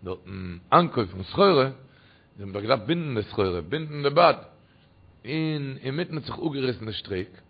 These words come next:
האבן זיי געדאכט, שטריק, זי גייט דאך, אה, זי גייט דאך פאפן, אלע סחורה, זיי מוזן דאך עס זיבן.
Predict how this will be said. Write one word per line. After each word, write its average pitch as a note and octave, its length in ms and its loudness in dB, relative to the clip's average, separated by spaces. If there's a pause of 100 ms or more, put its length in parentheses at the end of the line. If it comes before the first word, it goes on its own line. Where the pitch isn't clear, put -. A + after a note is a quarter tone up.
(340)
האבן A2 120 -6
זיי A2+ 80 -2
געדאכט, C#3 260 0
שטריק, - 480 -4 (580)
זי E2+ 60 -12
גייט G#2 220 0
דאך, - 260 -12 (240)
אה, F#2+ 140 -6
זי E2+ 80 -10
גייט A2 160 -2
דאך G2+ 120 -12
פאפן, C3 420 0
אלע B2 240 2
סחורה, D#3 360 -2
זיי G2 160 -12
מוזן A2+ 100 -12
דאך B2 120 -8
עס B2 140 -6
זיבן. E3 300 -2